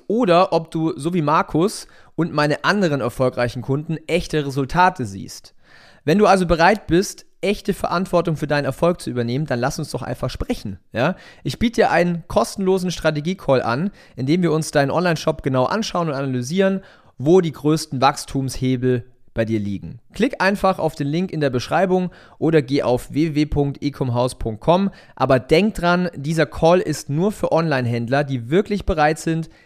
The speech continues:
in sich selbst zu investieren. Die verstanden haben, dass echtes Commitment der Schlüssel zum Erfolg ist.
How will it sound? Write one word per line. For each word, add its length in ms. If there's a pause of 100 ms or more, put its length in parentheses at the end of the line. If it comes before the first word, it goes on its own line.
(180)
in 240
sich 240
selbst 400
zu 80
investieren. 760 (280)
Die 80
verstanden 560
haben, 280
dass 260
echtes 360
Commitment 640 (300)
der 80
Schlüssel 460
zum 180
Erfolg 420
ist. 340